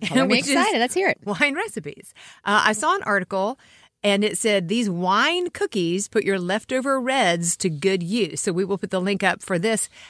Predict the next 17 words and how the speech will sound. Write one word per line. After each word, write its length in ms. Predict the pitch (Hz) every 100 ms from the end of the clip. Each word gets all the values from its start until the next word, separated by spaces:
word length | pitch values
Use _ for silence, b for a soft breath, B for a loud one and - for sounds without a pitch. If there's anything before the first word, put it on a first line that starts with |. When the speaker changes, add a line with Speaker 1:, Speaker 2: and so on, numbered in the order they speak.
| B
Speaker 1:
as 260 | 185 185 170
well. 480 | 180 214 165 160 160 B B B
Uh, 220 | 180 175 -
it 200 | 196 -
says 440 | 214 202 185 170 175
that 140 | 180
you 260 | 190 233 226
can, 240 | 233 180
they're 140 | 185 170
chewy, 720 | - - 392 330 156 151 - _ _
'cause, 140 | - 185
so 80 | 208
they're 140 | 196
not, 220 | 220 240 _ 196 -
uh, 220 | 185 165
crisp. 460 | - - 302 - - B B B -
Um, 340 | 196 180